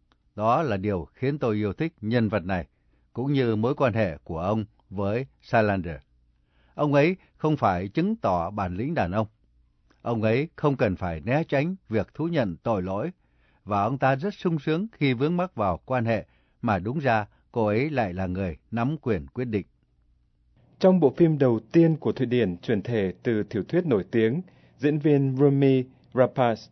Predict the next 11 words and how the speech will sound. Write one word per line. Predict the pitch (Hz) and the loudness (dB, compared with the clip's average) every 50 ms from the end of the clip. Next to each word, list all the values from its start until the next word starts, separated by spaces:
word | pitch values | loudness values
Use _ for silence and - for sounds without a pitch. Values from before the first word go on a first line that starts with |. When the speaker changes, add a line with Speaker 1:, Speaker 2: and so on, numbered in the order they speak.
| _ _ _ _ _ _ | _ _ _ _ _ _
Speaker 2:
thủ | - 170 139 107 | 2 2 4 4
vai | 92 92 135 135 135 135 135 131 127 - - _ _ | 2 2 2 4 4 4 2 0 -2 -4 -10 _ _
Lisbeth | 143 151 170 165 - - 139 139 127 123 - _ _ _ | -2 0 0 -2 -2 0 2 2 2 0 -2 _ _ _
Salander, | _ - 135 123 127 131 127 120 117 117 110 104 104 - _ _ _ _ _ _ | _ -2 0 0 2 2 2 2 2 2 2 0 -2 -6 _ _ _ _ _ _
tức | - 208 220 220 - | 2 2 2 0 -2
cô | - 147 135 120 | 0 0 2 2
gái | - 120 110 113 | 2 2 2 2
với | 117 107 123 131 | 2 0 -2 0
hình | 143 113 95 | 0 -2 -2
xăm | - 127 117 107 | -2 -2 -2 0
rồng. | 101 110 104 95 90 | 2 2 2 2 0